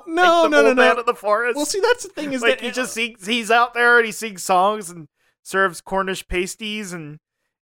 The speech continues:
Speaker 1: and, uh, has a beautiful wife and, and talks to trees and shit?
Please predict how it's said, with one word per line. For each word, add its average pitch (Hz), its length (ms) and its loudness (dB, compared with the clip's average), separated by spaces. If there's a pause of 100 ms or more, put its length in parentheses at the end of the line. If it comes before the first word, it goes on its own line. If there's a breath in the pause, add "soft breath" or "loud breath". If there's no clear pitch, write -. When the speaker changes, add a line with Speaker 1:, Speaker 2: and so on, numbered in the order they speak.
Speaker 1:
and, 160 280 -4
uh, 156 400 6
has 180 180 -2
a 165 60 -4
beautiful 175 500 -4
wife 156 400 0
and, 160 340 -12
and 165 160 -16
talks 165 260 -4
to 170 100 -16
trees 160 320 -10
and 185 120 -16
shit? 240 340 -6